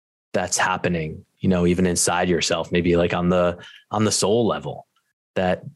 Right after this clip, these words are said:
like, you're talking about working out this karma and going through these different challenges, you know, and obviously there's, there's ups and downs, you know, it's not a, a straight line,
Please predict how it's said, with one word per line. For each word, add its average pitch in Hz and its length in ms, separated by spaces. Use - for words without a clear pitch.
like, 90 160
you're 95 80
talking 95 300
about 85 220
working 90 320
out 87 160
this 87 200
karma 101 540
and 85 220
going 90 280
through 87 480
these 92 400
different 90 300
challenges, 87 720
you 120 80
know, 113 100
and 113 80
obviously 107 600
there's, 92 380
there's 95 260
ups - 300
and 92 160
downs, 90 600
you 85 60
know, 85 140
it's - 160
not 87 200
a, - 180
a 87 60
straight 90 440
line, 87 560